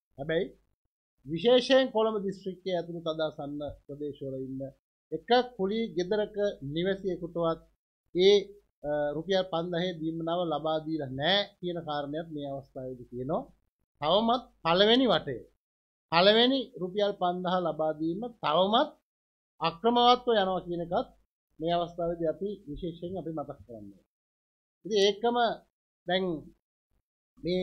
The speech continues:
මේ, මේ දැවැන්ත මුදල් කන්දරාව. දැන් මේක කළමනාකරණය කරන්න බාර දීලා තියෙන්නේ පාර්ලිමේන්තුවටවත් වග කින්න-, කියන්නේ අවශ්‍ය,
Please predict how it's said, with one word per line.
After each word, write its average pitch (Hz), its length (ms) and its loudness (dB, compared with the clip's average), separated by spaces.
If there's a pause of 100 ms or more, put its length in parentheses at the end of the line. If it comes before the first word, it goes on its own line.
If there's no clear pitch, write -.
(100)
මේ, 175 240 -2
මේ 180 220 0
දැවැන්ත 180 380 -2
මුදල් 214 320 2 (260)
කන්දරාව. 160 500 0 (800)
දැන් 180 120 -2
මේක 220 240 4
කළමනාකරණය 220 800 2
කරන්න 226 320 -2
බාර 185 260 2
දීලා 208 280 -2
තියෙන්නේ 170 400 -6 (640)
පාර්ලිමේන්තුවටවත් 202 1080 0
වග 156 280 -2
කින්න-, 147 500 -10
කියන්නේ 170 420 -2
අවශ්‍ය, 147 380 -4